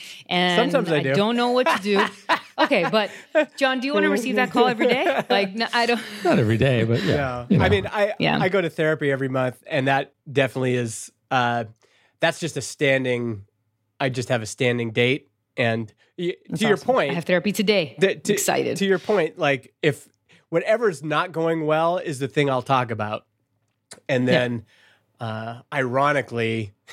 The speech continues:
Speaker 2: <laughs> if everything else is going well, it's only then that I'll talk about,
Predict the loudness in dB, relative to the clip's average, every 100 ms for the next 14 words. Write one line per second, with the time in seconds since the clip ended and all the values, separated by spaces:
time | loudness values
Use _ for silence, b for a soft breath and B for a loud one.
0 | B -16 -16 -14 B -2 -2 -14 -20 -20
1 | -20 -6 -4 -4 -6 -16 -4 -4 -4 -6
2 | -8 -2 -2 0 -2 -2 0 0 -2 -8
3 | -4 0 0 -2 -10 -18 _ -2 0 0
4 | 0 0 0 -4 -8 -4 0 0 0 2
5 | 2 0 -2 -2 0 -2 0 0 2 0